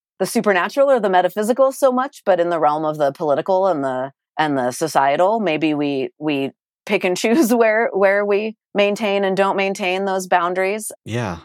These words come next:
Speaker 1: But it's definitely a big part of the future of the, the discipline. And what I hope is if folklore studies as a discipline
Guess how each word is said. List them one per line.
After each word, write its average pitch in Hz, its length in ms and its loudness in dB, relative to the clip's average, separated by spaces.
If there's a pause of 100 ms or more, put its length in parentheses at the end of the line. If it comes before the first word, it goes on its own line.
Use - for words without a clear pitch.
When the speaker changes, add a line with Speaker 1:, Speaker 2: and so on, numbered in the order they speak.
(120)
Speaker 1:
But 165 480 0 (300)
it's 180 280 -2
definitely 165 880 -2
a 147 100 -2
big 147 300 -4
part 147 240 -4
of 139 140 -8
the 143 80 -6
future 135 420 -6
of 127 160 -6
the, 120 220 -8 (180)
the 135 100 -4
discipline. 113 600 -8
And 180 180 0
what 180 140 4
I 156 140 2
hope 226 340 0
is 156 280 0 (360)
if 165 100 0
folklore 214 380 0
studies 170 420 0
as 147 220 2
a 147 60 -4
discipline 151 720 -4